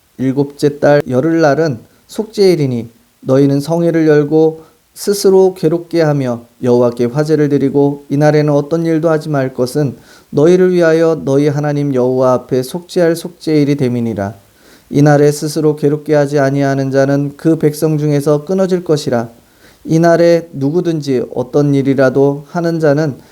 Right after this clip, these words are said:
내가 그의 백성 중에서 멸절시키리니 너희는 아무 일도 하지 말라. 이는 너희가 거주하는 각처에서 대대로 지킬 영원한 규례니라. 이는 너희가 쉴 안식일이라.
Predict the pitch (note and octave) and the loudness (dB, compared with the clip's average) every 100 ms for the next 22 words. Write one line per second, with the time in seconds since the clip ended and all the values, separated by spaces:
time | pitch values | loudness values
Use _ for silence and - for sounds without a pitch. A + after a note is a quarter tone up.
0 | _ - C#3+ D#3 F3 E3+ E3+ E3 D#3+ D3+ | _ -4 0 2 2 0 0 0 0 -4
1 | D3+ D#3 D3 D3+ C#3+ C#3 D3 D3 B2 C3+ | -4 -6 -4 -2 -2 0 0 0 0 0
2 | - D#3+ D#3 - D3 C3+ A#2+ A2+ - _ | 0 -2 -4 -8 -4 -2 -2 -6 -12 _
3 | - _ - D3 D#3 D#3 C#3+ C#3+ D3+ D3 | -20 _ 0 2 4 2 2 2 0 0
4 | D3 D3 C#3+ C#3 B2 A#2+ A2+ A2+ - - | 0 0 -2 -4 -4 -2 -4 -6 -16 -8
5 | B2 B2 B2 B2 C3 C#3 C#3+ C#3+ C#3+ C#3+ | -4 -2 -2 2 2 4 2 0 0 -2
6 | D3+ D3 D3 D3 D3 C#3 - D#3+ D3 C3 | 2 0 0 -4 -6 -10 -6 0 2 2
7 | C#3 D3 - - - _ D#3 D#3 D#3+ E3 | 0 -2 -4 -14 -20 _ 0 2 2 2
8 | E3 D3 C#3 D3 C#3+ B2 C3 C3 C3 B2+ | 0 -6 -4 0 2 0 0 -4 -6 -6
9 | C#3 C#3+ C3 A#2 G#2+ - _ _ _ - | -2 0 0 -2 -4 -6 _ _ _ -20
10 | - - E3+ F#3 E3+ E3 E3 E3 D3+ - | -14 -4 0 2 2 2 2 0 0 -2
11 | E3+ E3 B2 C#3+ D3 D#3 D#3 C#3+ B2+ A2+ | -2 0 -2 -6 -6 -6 -6 -4 -4 -6